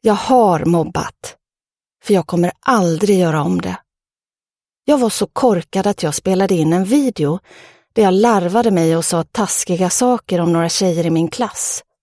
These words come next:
Sen hände det som inte fick hända. Jag råkade lägga ut fel video på min YouTube-kanal. Och innan jag upptäckte det och kunde plocka ner videon hade någon sparat den och spridit den till hela skolan.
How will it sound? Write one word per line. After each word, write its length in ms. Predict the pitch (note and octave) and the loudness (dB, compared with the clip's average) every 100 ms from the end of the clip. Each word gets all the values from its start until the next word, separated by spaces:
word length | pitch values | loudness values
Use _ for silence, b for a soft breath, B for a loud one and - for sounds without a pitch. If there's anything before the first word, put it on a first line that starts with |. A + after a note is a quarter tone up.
| _ _ _ _ _ _ - | _ _ _ _ _ _ -8
Sen 280 | - G3+ G3 | -2 0 2
hände 340 | G3+ F3+ E3+ | 0 0 2
det 140 | E3+ D#3+ | 0 0
som 180 | F3+ | 0
inte 220 | F3 D3+ D#3+ | 0 -2 -4
fick 360 | - - - | -4 -4 -6
hända. 500 | - G3 E3+ D#3+ - _ _ _ _ _ _ _ _ | -4 -2 -4 -6 -12 _ _ _ _ _ _ _ _
Jag 140 | F#3+ | 0
råkade 320 | G3 F3 F3+ F#3 | 0 2 0 0
lägga 280 | F3 E3 | 2 0
ut 160 | D#3+ - | -2 -4
fel 540 | - - A#3+ A3+ G#3+ - | -6 0 4 4 2 -2
video 540 | D#3+ G3 G#3 F#3 D#3 | 0 2 4 2 -2
på 160 | D3 F3 | -2 0
min 240 | D#3+ D3 | 2 2
YouTube-kanal. 1000 | D#3 E3+ C3+ - D#3 - F3 F#3 E3+ - - b b b b b b _ _ _ - | 2 -2 -2 -4 -4 -4 -2 -2 -4 -8 -14 b b b b b b _ _ _ 0
Och 100 | B3+ | 4
innan 380 | C4+ B3+ C#4+ B3 | 6 6 4 4
jag 120 | F#3+ | 2
upptäckte 500 | F3+ - C4 - F3+ | -2 -2 -4 -2 -10
det 160 | - - _ _ _ _ | -10 -14 _ _ _ _
och 80 | G#3+ | -2
kunde 240 | A3 G#3+ F#3 | 0 2 2
plocka 300 | A3 G3 G#3+ | 0 0 4
ner 320 | C4+ A3+ F3+ | 4 4 4
videon 560 | A3+ A#3+ F3 D3+ G3+ - _ _ _ _ _ _ | 4 4 0 -4 -6 -12 _ _ _ _ _ _
hade 240 | - F#3 F#3 | -4 0 2
någon 200 | E3+ E3 | 2 0
sparat 640 | - G#3+ F3+ D#3+ G3+ - | -4 -2 -2 -2 -4 -4
den 180 | E3+ D#3 | -4 -2
och 80 | D3+ | -2
spridit 720 | - - G3+ D#3 D3+ G#3+ - | -6 -2 -2 -2 0 -2 -2
den 180 | F#3 F3+ | -8 -6
till 180 | E3 | -8
hela 260 | D#3 E3+ C#3+ | -6 -6 -6
skolan. 720 | - - F#3+ F3 F3 F3 - | -8 -10 -14 -14 -18 -20 -20